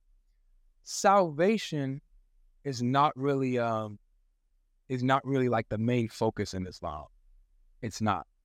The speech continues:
You read it, it's not the main focus. A lot of it is about,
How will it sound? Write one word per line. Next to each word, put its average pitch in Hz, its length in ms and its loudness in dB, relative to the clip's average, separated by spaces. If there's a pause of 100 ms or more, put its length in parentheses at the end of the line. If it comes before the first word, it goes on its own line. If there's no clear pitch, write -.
(400)
You 120 200 -2
read 160 240 2
it, 165 160 2 (560)
it's - 240 -6
not 131 320 2
the 131 100 -4
main 123 280 0
focus. 123 640 -6
A 113 80 -6
lot 131 280 2
of 131 120 0
it 127 80 -2
is 120 120 -4
about, 113 420 -2